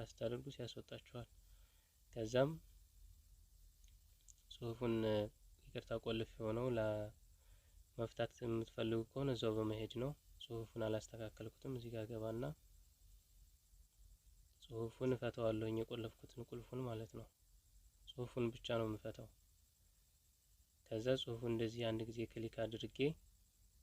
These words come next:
እ፣ እንደዚህ አስተካክላለሁኝ።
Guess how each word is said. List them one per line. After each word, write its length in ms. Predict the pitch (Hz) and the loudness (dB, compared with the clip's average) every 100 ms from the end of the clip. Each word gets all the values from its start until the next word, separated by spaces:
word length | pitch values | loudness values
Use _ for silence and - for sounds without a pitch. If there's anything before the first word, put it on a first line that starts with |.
| _ - _ - - _ _ - | _ -20 _ -20 -20 _ _ -12
እ፣ 80 | 113 107 110 107 110 - _ _ _ _ - | -4 0 2 0 -4 -16 _ _ _ _ -18
እንደዚህ 420 | 120 120 110 117 113 - - | -10 -6 -4 -4 -6 -10 -16
አስተካክላለሁኝ። 960 | 120 - - 113 - 120 117 110 117 | -14 -10 -4 -4 -4 -2 0 2 2